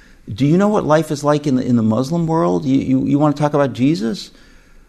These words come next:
You need to understand what we have here is a gift from God. We don't deserve it. We need to treasure it, preserve it, and try to spread it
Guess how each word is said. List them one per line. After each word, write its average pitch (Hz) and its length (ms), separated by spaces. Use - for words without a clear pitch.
You 143 220
need 226 180
to 160 80
understand 139 460
what 127 100
we 131 140
have 123 180
here 147 300
is 120 340
a 117 120
gift 147 440
from 104 380
God. 123 400
We 113 80
don't 147 180
deserve 117 540
it. 104 200
We 139 200
need 185 220
to 110 100
treasure 147 640
it, - 260
preserve 120 460
it, 131 200
and 113 160
try 117 280
to 113 100
spread 113 560
it 107 220